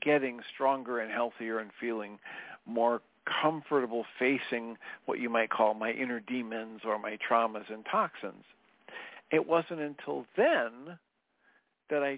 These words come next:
chose an interpretation of somebody bullying something that my mind let that come to the conscious awareness,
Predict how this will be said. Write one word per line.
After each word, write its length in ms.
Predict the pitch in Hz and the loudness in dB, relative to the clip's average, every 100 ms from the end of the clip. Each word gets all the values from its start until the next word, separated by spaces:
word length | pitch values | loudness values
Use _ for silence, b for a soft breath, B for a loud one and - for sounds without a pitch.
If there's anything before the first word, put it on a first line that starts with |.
| - | -6
chose 220 | 160 156 131 | -6 -6 -8
an 100 | 135 | -12
interpretation 920 | 131 131 139 131 135 - 139 123 127 117 | -14 -10 -10 -10 -14 -10 -10 -10 -14 -14
of 100 | 110 131 | -8 -4
somebody 340 | 127 117 113 | -4 -4 -6
bullying 460 | 113 170 180 139 127 - | -2 0 0 -2 -6 -4
something 360 | 123 135 127 | -4 -4 -2
that 180 | 135 127 | 0 2
my 160 | 127 127 | 4 2
mind 460 | 127 131 151 165 | 2 2 2 0
let 240 | 139 135 117 - | 2 2 2 0
that 200 | 120 113 - | 2 2 -2
come 260 | - 127 123 | -4 -4 -6
to 60 | 113 | -10
the 100 | 113 - - 156 | -10 -4 -2 0
conscious 440 | 151 147 - 113 - | -2 -2 -6 -6 -6
awareness, 720 | 107 123 226 180 90 92 | -6 -2 0 0 -2 -8